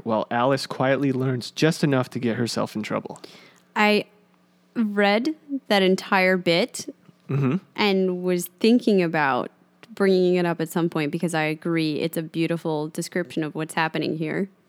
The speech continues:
Speaker 1: And it's so apropos because we thought for sure that was Julia too, when the boy Shade was describing it. And then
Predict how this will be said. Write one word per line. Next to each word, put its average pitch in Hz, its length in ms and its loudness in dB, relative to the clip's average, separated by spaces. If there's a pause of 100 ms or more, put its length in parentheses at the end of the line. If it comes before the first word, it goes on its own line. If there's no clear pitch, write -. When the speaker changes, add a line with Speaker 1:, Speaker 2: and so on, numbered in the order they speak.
(100)
Speaker 1:
And 151 120 4
it's - 80 2
so 196 160 6
apropos 160 580 2
because 117 340 -2
we 143 220 0
thought 151 260 2
for 131 120 -2
sure 135 340 2
that 120 140 2
was 113 160 -4
Julia 117 340 0
too, - 400 -4 (400)
when 120 160 -4
the 113 60 0
boy 120 260 0
Shade 113 260 -4
was 113 200 -6 (240)
describing 139 580 -2
it. 165 140 -4 (200)
And 131 240 0
then 151 360 4